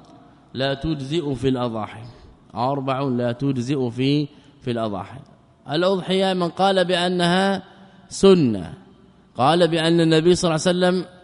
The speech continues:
استعمل الإجزاء في السنة، إذن عامة. من قال لا تجزئ والأضحية واجبة، قال النبي صلى الله عليه وسلم استعمل ماذا؟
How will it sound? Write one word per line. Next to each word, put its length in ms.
استعمل 500
الإجزاء 760
في 60
السنة، 440
إذن 340
عامة. 460
من 100
قال 240
لا 220
تجزئ 440
والأضحية 880
واجبة، 640
قال 200
النبي 340
صلى 140
الله 200
عليه 120
وسلم 120
استعمل 500
ماذا؟ 400